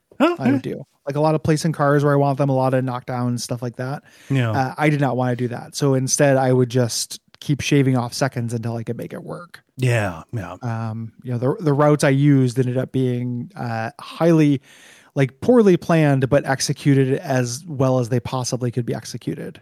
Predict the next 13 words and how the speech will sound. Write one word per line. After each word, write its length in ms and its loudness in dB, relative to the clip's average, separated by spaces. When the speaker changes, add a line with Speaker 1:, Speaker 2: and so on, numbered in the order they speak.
Speaker 1:
Yeah. 160 2
Speaker 2:
You 100 -6
know? 180 -8
Speaker 1:
Yeah. 180 -4
Speaker 2:
Um, 600 -4
which 160 0
is, 200 -4
again, 340 -4
it's 120 -8
valid. 360 -4
So, 120 8
Speaker 1:
Yeah. 60 8
Speaker 2:
like, 260 2